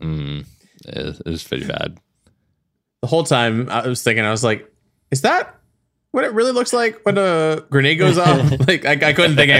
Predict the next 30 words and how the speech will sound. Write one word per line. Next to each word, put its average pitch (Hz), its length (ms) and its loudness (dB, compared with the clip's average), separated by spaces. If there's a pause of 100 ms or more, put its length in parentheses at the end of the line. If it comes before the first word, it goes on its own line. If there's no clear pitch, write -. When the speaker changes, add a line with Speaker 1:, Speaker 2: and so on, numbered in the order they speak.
Speaker 2:
anything 127 200 2
past 117 320 0
it. 107 220 -2 (460)
Like, 381 100 0
that 349 140 0
can't 120 200 -2
be 101 100 -6
right. 104 380 -4
<laughs> 135 60 -12 (480)
Speaker 1:
But 92 140 -8
then 117 140 4
we 123 80 2
get 120 100 0
to 113 80 -6
see 117 160 0
the 101 140 0
smoky 110 400 0
boot 107 320 2
again. 90 420 0 (520)
Speaker 2:
So 170 180 -6
he 156 120 6
threw 190 200 2
his 165 120 0
boots. 165 640 -2
Speaker 1:
<laughs> - 40 -20 (720)
He 117 140 -2
threw 107 220 2
his 101 120 2
boot, 120 420 2
yeah. 127 320 2